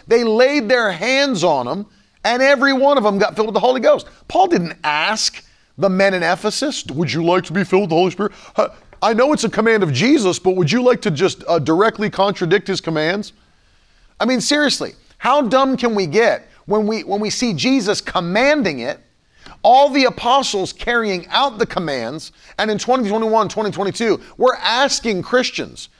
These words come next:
you know what we're basically doing? We're asking Christians if they would like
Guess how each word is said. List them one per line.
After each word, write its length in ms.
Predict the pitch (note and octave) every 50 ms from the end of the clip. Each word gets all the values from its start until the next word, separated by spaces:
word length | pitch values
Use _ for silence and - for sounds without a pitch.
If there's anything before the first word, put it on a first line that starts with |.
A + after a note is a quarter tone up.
| _ _ -
you 80 | A3
know 80 | C4+ D4+
what 100 | D#4 C#4
we're 120 | C4+ C4+
basically 460 | A3+ G3 A#3 A#3+ - - A#3+ F#3 A3 G#3+
doing? 360 | D#3 F3 G3 G#3+ A#3+ B3+ A#3 - - _
We're 140 | - A3 A#3+
asking 640 | - - E3+ G#3+ A#3 C4 C4 - - - A3+ G3+ -
Christians 520 | - A#3+ B3+ A#3+ - - F3+ F3 C#3+ -
if 200 | - A3 G3 -
they 120 | - G3 F#3+
would 160 | F3+ D#3+ C#3+
like 520 | B2 A#2+ C3+ G3 C#4 D4 G#3+ F3+ - -